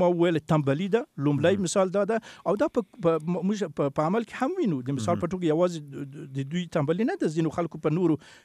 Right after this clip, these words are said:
Speaker 1: کارونو تنبلي لري. د دوی بې سوادي ده، په است-، په اقتص-، اقتصادي او مالي مسایلو دوی نه پوهیږي. د دوی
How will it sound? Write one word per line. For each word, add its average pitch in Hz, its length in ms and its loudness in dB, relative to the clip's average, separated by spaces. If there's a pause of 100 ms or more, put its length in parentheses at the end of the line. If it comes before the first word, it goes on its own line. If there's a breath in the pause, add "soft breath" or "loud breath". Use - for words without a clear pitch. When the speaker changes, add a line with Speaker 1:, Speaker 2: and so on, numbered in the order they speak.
Speaker 1:
کارونو 165 480 2
تنبلي 180 400 0
لري. 143 160 0 (320 loud breath)
د 175 240 2
دوی 269 140 4
بې 175 160 6 (100)
سوادي 160 480 4
ده، 285 100 0 (160)
په 170 240 -2
است-، - 240 -6 (280)
په - 20 4 (220)
اقتص-، - 340 -16
اقتصادي 147 580 -2 (140)
او 151 60 6 (100)
مالي 151 320 0
مسایلو 151 420 -2
دوی 156 140 0
نه 165 160 -2
پوهیږي. 233 440 -2 (540 soft breath)
د 180 200 2
دوی 254 120 4